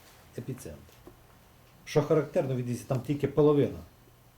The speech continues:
корпусу цього довга, так, є під цим торговим центром, а друга половина ні. І так навіть якщо заходити в цей, я замітив, можливо, ви замітили, і так будете заходити в цей, м, торговий центр, подивіться на ліву сторону. На ліву сторону, там, де,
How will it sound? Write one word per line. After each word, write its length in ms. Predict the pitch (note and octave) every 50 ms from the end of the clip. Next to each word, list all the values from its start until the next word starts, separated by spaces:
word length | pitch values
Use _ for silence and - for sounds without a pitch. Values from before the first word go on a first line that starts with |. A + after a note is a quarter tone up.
| - - -
корпусу 460 | - - G3 A#3 - - D3 - - A2+
цього 240 | - - A2 G#2 G#2+ -
довга, 260 | G#2 G2 F2 D#2+ - F2+ -
так, 180 | B2+ C3 D3 - - - - - _ - - _ _ _ - - - -
є 200 | G2+ G2+ C#3+ D#3+
під 240 | D#3 D3+ A#2+ A2+ -
цим 160 | - C#3 C3+
торговим 440 | - C3+ A#2+ A2 C3 C3 C3 C3+ C3
центром, 460 | - - F2 E2 D#2+ D#2 - E2 D#2+ - - - - - - - - - - -
а 80 | A#2+
друга 300 | A#2 A#2+ D3+ G3+ F#3+ F#3+
половина 480 | F#3+ - C#3+ B2+ B2+ B2+ C#3 C#3 C#3 C3
ні. 180 | A#2 F#2+ D#2+ D2+ - - - - - - - - - - - -
І 60 | A#2+
так 260 | - E3 E3+ D#3 C#3
навіть 260 | D#3 D#3 D#3 D3 C#3
якщо 280 | D3 C#3 C#3+ - E3+ D3
заходити 540 | C3 C#3+ C#3 C#3+ D#3+ D#3+ D3+ C#3+ C#3+ C#3+ C3+
в 40 |
цей, 200 | C#3 - D3 B2+
я 120 | B2 C3+ C3+
замітив, 380 | C3 D#3+ D#3+ D#3+ C3 - B2
можливо, 320 | A#2 A2+ A2 B2+ C#3 C3+ B2+
ви 120 | C3+ C#3
замітили, 440 | G#2+ G#2+ A2 A2 G#2+ G#2+ - A2 A2+
і 40 | A#2
так 200 | - D3+ D3 C#3+
будете 300 | B2+ C#3+ C#3+ C#3 C#3+ C3+
заходити 480 | A#2 C3+ C3 - - C#3+ C#3 C#3 - C3
в 60 | A#2+
цей, 220 | - - B2+ A#2 A#2+ - - - - - - - - -
м, 420 | A2 A2 A2 A2+ A2+ A2 A2+ A2 G#2+ G#2+
торговий 300 | - C3+ B2+ C#3 C3 C3
центр, 280 | B2 - G3 G3+ G3+ -
подивіться 480 | E3 - A#2+ C3+ D#3 D#3 - D3+ C#3 - -
на 120 | A#2+ B2+ B2
ліву 220 | C3 C#3+ C#3 C3+
сторону. 380 | - - - A2+ G2+ G2 F#2 - - - -
На 80 | B2+ C3
ліву 240 | C3+ D#3 D3 C#3 C#3
сторону, 420 | - - E3+ E3+ D#3 D3 D3 C3+
там, 280 | - - C#3 C3+ C3 A#2+
де, 240 | A#2+ C3 C3 A#2+